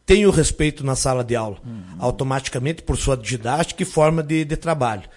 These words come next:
Speaker 1: E esses fatos isolados que a gente tem que diminuir ainda mais. Então, a intenção do nosso projeto é tentar zerar o máximo possível.
Speaker 2: Vereador Gabriel, chegou a tomar algum conhecimento de alguma agressão,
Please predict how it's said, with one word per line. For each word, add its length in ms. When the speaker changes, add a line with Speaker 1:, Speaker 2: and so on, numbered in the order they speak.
Speaker 1:
E 200
esses 280
fatos 380
isolados 520
que 100
a 20
gente 240
tem 140
que 80
diminuir 460
ainda 280
mais. 540
Então, 260
a 60
intenção 420
do 100
nosso 240
projeto 460
é 60
tentar 600
zerar 800
o 100
máximo 420
possível. 460
Speaker 2:
Vereador 320
Gabriel, 480
chegou 300
a 20
tomar 260
algum 220
conhecimento 840
de 200
alguma 460
agressão, 640